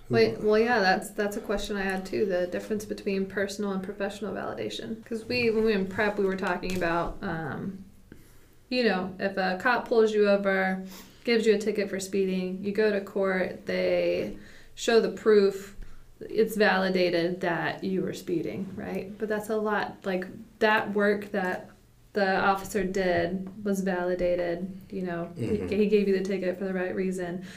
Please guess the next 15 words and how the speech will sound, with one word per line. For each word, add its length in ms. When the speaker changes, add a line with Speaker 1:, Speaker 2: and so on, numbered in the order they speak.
Speaker 2:
But, 240
like, 360
that's 340
different 500
than 560
this 300
other, 280
like, 240
personal 540
validation 800
that 120
we've 200
been 120
talking 380
about. 420